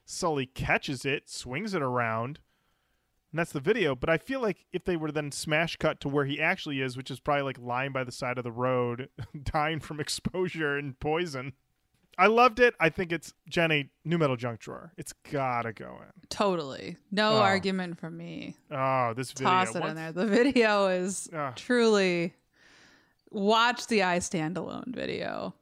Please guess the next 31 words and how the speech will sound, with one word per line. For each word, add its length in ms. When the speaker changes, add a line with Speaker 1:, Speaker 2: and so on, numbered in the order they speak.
Speaker 2:
If 180
you're 180
like, 220
"I 140
can't 600
commit 600
to 80
the 140
Scorpion 680
King," 480
then 340
at 140
least 280
give 100
yourself 440
this 260
amuse-bouche. 1080
You'll 240
find 340
Speaker 1:
Mm. 40
Speaker 2:
yourself 600
renting 440
the 100
Scorpion 580
King 320
<laughs> 40
after 420
you 340
watch 300
this 260
video. 680